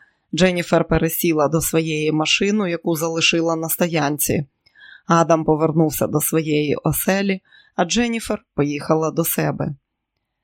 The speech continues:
Її дні були заповнені до краю. Якщо вона думала, що була дуже зайнята раніше, то тепер вона працювала просто несамовито. Вона представляла в суді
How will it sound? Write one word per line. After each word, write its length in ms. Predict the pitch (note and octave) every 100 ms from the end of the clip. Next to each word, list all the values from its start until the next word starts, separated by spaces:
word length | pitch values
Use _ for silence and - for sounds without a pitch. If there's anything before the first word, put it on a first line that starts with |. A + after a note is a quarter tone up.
| _ _ _ _ _ _ _ _ _ _ -
Її 360 | F#3 F#3 F#3+
дні 260 | D#3+ G#3 A3+
були 280 | F#3+ F#3 F#3
заповнені 680 | F3+ - D3 E3 D3+ D3+
до 140 | C3+ D#3+
краю. 560 | - D#3+ D3 D3 C#3+ - _ _ _
Якщо 300 | D#3+ F3+ -
вона 240 | A3+ A3+ G#3+
думала, 460 | F#3 G#3+ G#3 G3
що 140 | F#3 F#3
була 280 | E3+ F3+ E3+
дуже 360 | F3+ F#3 E3
зайнята 560 | D3+ E3 E3 D#3 - D3+
раніше, 540 | D#3 F3 G#3+ - G#3 - - _ _ -
то 120 | G#3
тепер 400 | A3 - B3 C4 - -
вона 240 | E3 D#3
працювала 640 | D#3 E3+ - D#3 D#3+ E3 D3+
просто 460 | - F#3 E3 -
несамовито. 920 | D3+ D3 - D#3 D#3 D3 C#3+ - - C#3 _ _ _ _ -
Вона 220 | E3+ F#3+
представляла 680 | - F#3+ - E3 E3 E3+ E3+
в 60 |
суді 500 | - D#3+ D3 D3 E3+